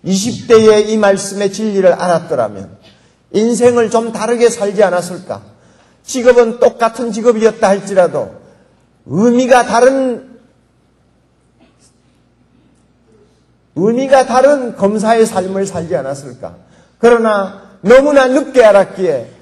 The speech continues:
후회를 한들 지나간 세월 돌이킬 수가 없고, 결국은 눈물로 인생을 마치는,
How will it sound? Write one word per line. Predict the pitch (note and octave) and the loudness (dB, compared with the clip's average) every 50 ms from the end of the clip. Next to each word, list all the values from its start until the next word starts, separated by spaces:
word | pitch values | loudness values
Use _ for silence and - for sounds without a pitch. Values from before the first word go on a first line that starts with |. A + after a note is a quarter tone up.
| _ _ | _ _
후회를 | - - A3+ B3 B3+ B3+ B3+ B3+ A#3+ G#3+ | -8 -2 2 4 6 6 8 6 6 6
한들 | A#3 A3+ A3+ A3+ A3+ G#3+ F#3 D3+ - | 2 0 -2 0 0 0 -2 -2 -6
지나간 | - G#3 G#3 A3 A#3 A3+ A3+ A3+ A3 | -10 -6 -2 0 0 2 2 0 0
세월 | G3 A3 A3 G#3+ G#3 G3 G3+ | -2 -4 -4 -4 -4 -4 -4
돌이킬 | G3+ G3+ G3+ A3+ G3+ - A3 G3 | -4 -4 -4 -4 -6 -8 -12 -12
수가 | E3+ G#3 G3+ F#3+ E3 | -10 -6 -4 -2 -2
없고, | D#3+ D#3+ - - - A3 G#3+ F#3 D3+ - - - - - - _ _ _ _ | -2 -4 -6 -4 -2 0 0 0 0 -4 -12 -18 -20 -20 -20 _ _ _ _
결국은 | - B3 C4 C#4 C4+ C#4 C4 C4+ C4+ C4+ C4 B3 A3+ G3+ F#3 - - - - | 2 4 4 4 4 4 6 6 6 6 4 0 -4 -6 -8 -12 -16 -12 -6
눈물로 | F3 G#3+ B3 B3+ B3+ B3+ B3+ B3 A#3+ A#3+ A#3 A3 F#3 - - - - - | -2 0 0 0 0 0 -2 0 2 2 2 2 0 -2 -6 -14 -14 -8
인생을 | - G#3 A3 A#3 A3 A#3+ A#3 A3+ A3 G#3 F#3+ F3+ | -6 -4 -2 -2 -2 -2 -4 -4 -4 -4 -4 -6
마치는, | E3+ G3 A#3 A#3 G#3+ - A#3 A3 G3+ D#3 B2+ A2 F2+ - | -6 -6 -6 -6 -8 -10 -10 -8 -8 -8 -10 -12 -16 -18